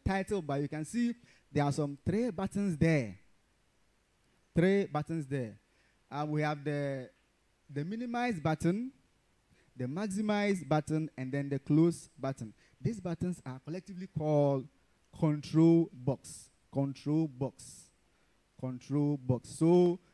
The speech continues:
the function, the function of the B is that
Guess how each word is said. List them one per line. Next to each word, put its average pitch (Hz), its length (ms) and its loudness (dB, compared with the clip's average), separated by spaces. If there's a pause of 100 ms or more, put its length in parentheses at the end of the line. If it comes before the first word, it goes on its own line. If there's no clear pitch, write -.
(120)
the - 100 -8
function, 220 440 -8 (320)
the 139 120 -4
function 214 440 -8
of 135 180 -6
the 135 140 -4
B 131 500 0 (840)
is 113 160 -14
that 120 180 -8